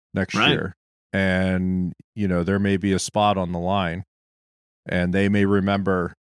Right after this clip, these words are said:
Speaker 1: you know, what you did or didn't do. So
Speaker 2: Or maybe somebody in the crowd is watching and noticing that, and they might be
Speaker 1: Absolutely.
Speaker 2: somebody who's important in an organization you wanna be a part of.
Speaker 1: Absolutely.
Speaker 2: <laughs> You have no
Speaker 1: Absolutely.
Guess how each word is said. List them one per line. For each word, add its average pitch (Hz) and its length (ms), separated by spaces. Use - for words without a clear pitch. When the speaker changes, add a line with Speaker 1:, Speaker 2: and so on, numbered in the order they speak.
Speaker 1:
you 85 120
know, 82 280
what 95 180
you 90 100
did 98 240
or 90 100
didn't 82 280
do. 87 240
So 82 400
Speaker 2:
Or 131 180
maybe 156 260
somebody 175 380
in 185 100
the 185 80
crowd 175 420
is 123 200
watching 113 400
and 110 120
noticing 110 460
that, 110 220
and 139 200
they 147 120
might 147 200
be 180 180
Speaker 1:
Absolutely. - 40
Speaker 2:
somebody 160 460
who's 160 180
important 156 540
in 123 80
an 127 100
organization 139 680
you 143 120
wanna 143 160
be 135 100
a 127 60
part 151 240
of. 196 60
Speaker 1:
Absolutely. 104 880
Speaker 2:
<laughs> - 60
You 196 140
have 143 280
no 147 200
Speaker 1:
Absolutely. 175 240